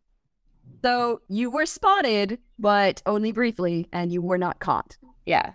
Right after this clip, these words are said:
Speaker 2: I froze in place and, like, my muscles are trembling, kind of like I was in an awkward position. I was in the middle of reaching for another crystal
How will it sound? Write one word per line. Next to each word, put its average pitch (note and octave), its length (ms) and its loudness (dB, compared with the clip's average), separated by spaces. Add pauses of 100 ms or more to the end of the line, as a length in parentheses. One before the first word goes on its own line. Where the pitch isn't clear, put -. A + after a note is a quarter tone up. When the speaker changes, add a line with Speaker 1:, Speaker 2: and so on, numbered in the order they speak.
(120)
Speaker 2:
I A#3+ 120 4
froze D#4 600 0
in D4 160 2
place A3+ 440 0
and, A#3+ 200 0
like, G3 240 0
my G3+ 180 2
muscles G3+ 540 2
are G3+ 100 4
trembling, A3+ 720 2
kind A3+ 240 0
of A#3 80 -2
like A#3 320 0
I A#3+ 100 4
was C4 160 0
in B3+ 140 4
an C#4 140 4
awkward A3+ 360 2
position. A#3+ 460 0
I A#3 100 6
was A#3+ 120 0
in A#3+ 140 -2
the A#3+ 100 0
middle G#3 380 2
of A3 100 -4 (120)
reaching A3 460 0
for G3+ 300 0
another G3 380 2
crystal G3+ 760 2